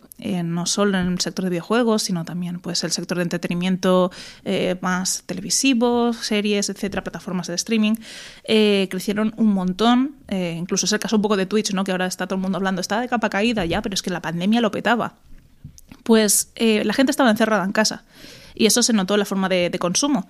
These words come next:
Entonces, ¿qué pasó? Que estas empresas estaban ganando mucho más dinero que en todos los últimos años anteriores. Eh, así, <laughs> para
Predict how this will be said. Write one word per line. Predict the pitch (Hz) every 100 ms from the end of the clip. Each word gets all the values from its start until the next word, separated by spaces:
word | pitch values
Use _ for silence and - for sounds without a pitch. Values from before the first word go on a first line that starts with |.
| _ - - - -
Entonces, | 208 202 -
¿qué | 214
pasó? | 214 - 208
Que | 202
estas | - 226
empresas | 220 208 214
estaban | 226 214 208
ganando | 202 208 208 -
mucho | 220 233 233 262
más | 226 226
dinero | 214 190 208
que | 220
en | 190 190 196
todos | 214 202
los | 202
últimos | 202 202 185
años | 190 180
anteriores. | 180 175 190 170 180 - - - - _
Eh, | 208 202 196 190 202 - - - - - _ -
así, | 190 226
<laughs> | 202 220 185 - -
para | 233